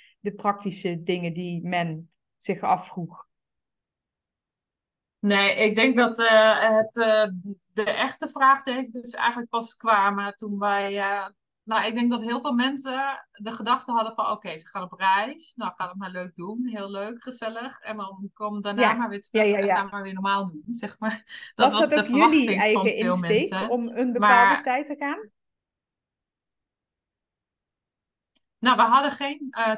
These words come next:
Speaker 2: tijdslimiet, maar, eh, destijds hadden wij nog wel zoiets van, nou, als, eh, Hanna de oudste leerplichtig wordt, eh, en dan bedoel ik niet
Speaker 1: Ja.
Speaker 2: vier jaar, maar vijf jaar, want vanaf vijf
Speaker 1: Ja.
Speaker 2: jaar zijn ze echt leerplichtig in Nederland, hadden we zoiets van, nou, dat wordt een
Speaker 1: Ja.
Speaker 2: beetje een nadenkpunt.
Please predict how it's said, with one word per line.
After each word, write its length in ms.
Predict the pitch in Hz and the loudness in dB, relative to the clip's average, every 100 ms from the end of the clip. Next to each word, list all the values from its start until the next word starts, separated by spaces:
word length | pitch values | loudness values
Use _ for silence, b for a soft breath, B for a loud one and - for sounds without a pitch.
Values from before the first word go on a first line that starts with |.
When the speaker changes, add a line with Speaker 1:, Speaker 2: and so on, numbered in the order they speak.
| - | 0
Speaker 2:
tijdslimiet, 1040 | 233 208 277 - 262 254 262 269 - - _ | 0 2 -2 -4 -2 0 -2 -4 -16 -20 _
maar, 680 | 208 220 202 202 196 196 - 175 | -4 -2 0 -2 -4 -6 -10 -14
eh, 200 | 180 185 180 175 175 _ _ _ - | -16 -16 -20 _ -20 _ _ _ -10
destijds 760 | 226 254 - 269 254 269 - - | -8 -8 -4 -2 -2 -6 -12 -10
hadden 280 | 196 220 | -8 -6
wij 160 | 202 196 | -4 -6
nog 140 | 196 | -6
wel 420 | 190 202 196 196 196 | -6 -4 -2 -4 -6
zoiets 300 | 196 175 - | -14 -14 -12
van, 120 | 190 | -8
nou, 140 | 180 | -6
als, 240 | - 180 - | -8 -8 -10
eh, 260 | 175 175 | -10 -8
Hanna 280 | 180 190 180 | -6 -4 -4
de 100 | 180 | -2
oudste 560 | - 185 - 185 170 180 | -2 -2 -6 -6 -6 -4
leerplichtig 480 | 180 - 202 - - | -6 -4 -6 -6 -4
wordt, 300 | 196 185 - | 0 0 -2
eh, 180 | - | -6
en 140 | 190 180 | -4 -2
dan 180 | 175 180 | -2 -2
bedoel 180 | 180 | -2
ik 100 | 180 | -2
niet 180 | 170 185 | -2 -2
Speaker 1:
Ja. 100 | 196 | -2
Speaker 2:
vier 280 | 180 208 185 | -2 0 2
jaar, 380 | 180 170 170 170 | 2 2 0 -2
maar 300 | 165 160 - | -2 -2 0
vijf 260 | 208 214 233 | 2 2 2
jaar, 200 | 220 220 | -2 -2
want 260 | 190 - _ | -4 -14 _
vanaf 220 | 175 - | -18 -10
vijf 180 | 180 175 | -6 -4
Speaker 1:
Ja. 80 | 180 | -4
Speaker 2:
jaar 200 | 170 170 | -6 -8
zijn 140 | 170 | -14
ze 100 | - | -16
echt 160 | 175 - | -16 -12
leerplichtig 580 | 165 165 208 226 233 | -12 -10 -12 -10 -10
in 100 | 226 | -6
Nederland, 480 | 208 196 202 196 226 - _ _ _ _ _ | -4 -4 -4 -6 -8 -14 _ _ _ _ _
hadden 240 | - 202 202 | 0 2 2
we 60 | |
zoiets 240 | 196 208 - | -2 -6 -2
van, 100 | 202 | 2
nou, 140 | 202 | 4
dat 160 | 208 208 | 4 4
wordt 160 | 247 | 2
een 100 | 233 | 4
Speaker 1:
Ja. 60 | 226 | 2
Speaker 2:
beetje 220 | 233 240 | 2 0
een 120 | 202 226 | -2 2
nadenkpunt. 1040 | 240 226 208 208 208 - 208 233 254 | 4 4 2 -4 -6 -8 -4 -4 -6